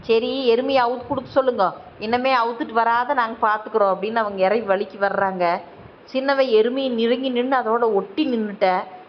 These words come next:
அம்மா கண்ணீரை முந்தானையில தொடச்சுக்கிட்டு எந்திரிச்சு நின்னா. எல்லாத்தையும் பார்த்து பொதுவா சத்தமா பேசினாங்க.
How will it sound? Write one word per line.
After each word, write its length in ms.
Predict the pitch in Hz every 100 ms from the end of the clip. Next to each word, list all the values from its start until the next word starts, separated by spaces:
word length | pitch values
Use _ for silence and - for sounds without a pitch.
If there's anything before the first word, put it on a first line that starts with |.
| -
அம்மா 420 | 202 226 254 208
கண்ணீரை 500 | 185 214 226 247 226
முந்தானையில 500 | 208 202 240 226 202
தொடச்சுக்கிட்டு 840 | 208 202 220 226 214 240 220 165 165
எந்திரிச்சு 400 | 196 214 233 226
நின்னா. 300 | 214 190 175 175 - - - -
எல்லாத்தையும் 760 | 175 202 240 254 202 185 254
பார்த்து 260 | 226 202 254 -
பொதுவா 400 | 208 202 254 247 247 -
சத்தமா 540 | 190 - - 254 254 247
பேசினாங்க. 580 | 214 220 202 185 175